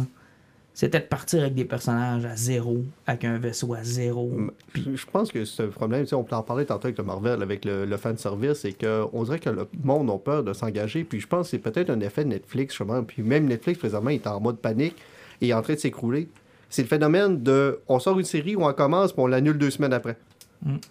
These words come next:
Speaker 2: sais, ça fait que le, le sentiment d'attachement, de repartir quelque chose à nouveau,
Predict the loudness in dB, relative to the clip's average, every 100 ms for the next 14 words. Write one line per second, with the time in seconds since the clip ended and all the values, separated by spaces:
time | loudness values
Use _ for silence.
0 | -20 4 4 6 0 2 2 2 4 4
1 | 2 0 2 2 2 2 2 2 2 2
2 | 0 2 2 2 0 0 -2 -2 0 2
3 | 4 4 4 4 4